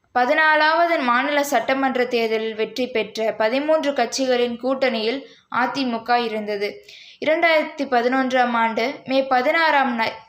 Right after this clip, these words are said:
நாள் நான்காவது முறையாக தமிழக முதல்வராக ஜெயலலிதா பதவியேற்றார். அந்த தேர்தலுக்கு பிறகு அ தி மு க சட்டமன்ற கட்சியின் தலைவராக ஒருமனதாக தேர்ந்தெடுக்கப்பட்டார். பத்தொன்பது டிசம்பர் இரண்டாயிரத்தி பதினொன்று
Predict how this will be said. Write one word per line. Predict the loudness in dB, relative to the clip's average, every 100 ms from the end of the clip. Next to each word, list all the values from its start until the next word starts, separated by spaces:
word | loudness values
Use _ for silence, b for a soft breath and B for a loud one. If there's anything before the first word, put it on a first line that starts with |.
| _
நாள் | -4 -2 -2 -6 B B _
நான்காவது | -2 0 2 4 4 2
முறையாக | 2 2 2 2 2
தமிழக | 0 2 2 2
முதல்வராக | 0 0 2 2 4 2
ஜெயலலிதா | 0 0 0 0 -2 -2
பதவியேற்றார். | 0 0 0 -2 -4 -2 -4 -4 -8 B B -6
அந்த | -4 -2
தேர்தலுக்கு | 0 2 2 2 0 -2 -2
பிறகு | 0 0 2 -2 B B B
அ | -2 0
தி | 0
மு | -2 0
க | 0 0
சட்டமன்ற | 0 0 0 0 0 0
கட்சியின் | 0 -2 -4 -2 0
தலைவராக | 0 2 2 2 2
ஒருமனதாக | 2 0 0 0 2 2 0
தேர்ந்தெடுக்கப்பட்டார். | 0 -2 -2 -4 -4 -6 -6 -4 0 0 -2 B B B _
பத்தொன்பது | -2 2 0 2 0 0
டிசம்பர் | 0 0 0 2 0 2
இரண்டாயிரத்தி | 0 2 2 2 0 -4
பதினொன்று | 0 2 2 0 0 0